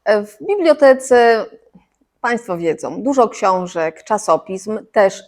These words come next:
najwięcej w całym mieście gier planszowych, mm, ale również wiele innych wydarzeń, konkursy, wystawy,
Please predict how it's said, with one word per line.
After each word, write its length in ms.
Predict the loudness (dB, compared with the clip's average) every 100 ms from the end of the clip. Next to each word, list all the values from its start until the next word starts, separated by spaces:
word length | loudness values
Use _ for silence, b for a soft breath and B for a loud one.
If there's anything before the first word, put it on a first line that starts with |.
| -6
najwięcej 720 | -2 -2 -2 -4 -4 -6 -6
w 60 | -6
całym 380 | -4 -2 -2 -6 -8
mieście 460 | -10 -12 -10 -8
gier 400 | -6 0 2 2
planszowych, 840 | -2 -8 -6 -6 -6 -6 -8 -8 _ B B B B B _ _ -10
mm, 400 | -8 -8 -12 _ 0
ale 220 | 6 6
również 460 | 4 2 0 -2 -10 -14 -10
wiele 320 | -2 2 2
innych 460 | 2 -2 -2 -2 -4 -8 -10
wydarzeń, 520 | -4 0 0 -2 -8
konkursy, 1000 | -4 -4 -2 -4 -4 -4 0 0 -2 -10
wystawy, 760 | -8 -8 -6 0 2 0 -2 -2